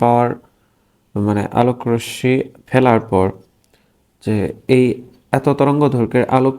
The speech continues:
রশ্মির শক্তি বেশি নাকি কার্যাপেক্ষকের শক্তি বেশি। তো শর্ত হচ্ছে E is greater than যদি phi হয় তবে ফটো ইলেকট্রন পাওয়া যাবে, ফটো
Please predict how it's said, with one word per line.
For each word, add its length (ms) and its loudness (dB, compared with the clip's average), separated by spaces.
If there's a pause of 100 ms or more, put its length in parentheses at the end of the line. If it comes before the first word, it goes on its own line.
(140)
রশ্মির 440 2 (420)
শক্তি 420 -2
বেশি 240 2 (140)
নাকি 180 -6 (140)
কার্যাপেক্ষকের 880 -2
শক্তি 300 -4
বেশি। 240 -6 (720)
তো 80 -2 (180)
শর্ত 260 -2 (120)
হচ্ছে 280 -4 (960)
E 140 6 (280)
is 100 0 (140)
greater 340 4 (140)
than 140 4 (140)
যদি 180 4 (140)
phi 220 2 (160)
হয় 260 2 (560)
তবে 260 4 (1080)
ফটো 300 0
ইলেকট্রন 300 0 (100)
পাওয়া 220 2
যাবে, 160 0 (120)
ফটো 320 0